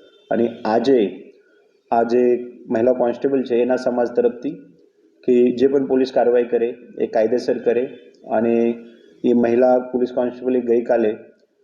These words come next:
અ, જે દવા પીધી હતી, ફિનાઇલ પીધું હતું, તે બાબતે હાલ સારવાર હેઠળ છે અને તે બાબતે આ લોકોએ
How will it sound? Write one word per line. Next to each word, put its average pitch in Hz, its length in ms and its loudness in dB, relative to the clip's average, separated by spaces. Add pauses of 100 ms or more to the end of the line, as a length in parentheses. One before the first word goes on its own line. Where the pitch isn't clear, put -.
(200)
અ, 117 100 -6
જે 117 500 0
દવા 123 320 2
પીધી 123 300 -4
હતી, 110 280 -6
ફિનાઇલ 127 540 -4
પીધું 123 340 -2
હતું, 147 220 -8 (240)
તે 120 80 0
બાબતે 117 340 0
હાલ 120 360 0
સારવાર 120 380 0
હેઠળ 113 260 0
છે 110 440 -4 (400)
અને 123 160 -2
તે 131 140 2
બાબતે 120 360 2
આ 120 60 2
લોકોએ 120 360 0